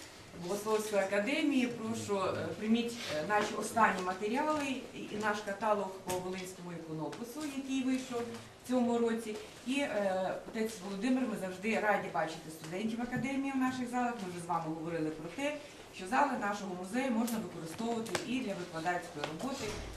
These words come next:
по історії християнства, становлення, богословської думки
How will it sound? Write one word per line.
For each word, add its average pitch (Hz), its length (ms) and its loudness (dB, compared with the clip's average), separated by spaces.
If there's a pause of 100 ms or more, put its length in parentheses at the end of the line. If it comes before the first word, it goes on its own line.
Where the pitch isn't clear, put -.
(180)
по 254 220 2 (360)
історії 233 480 -2
християнства, 190 720 -4
становлення, 202 600 -2 (100)
богословської 202 540 -6
думки 226 300 -2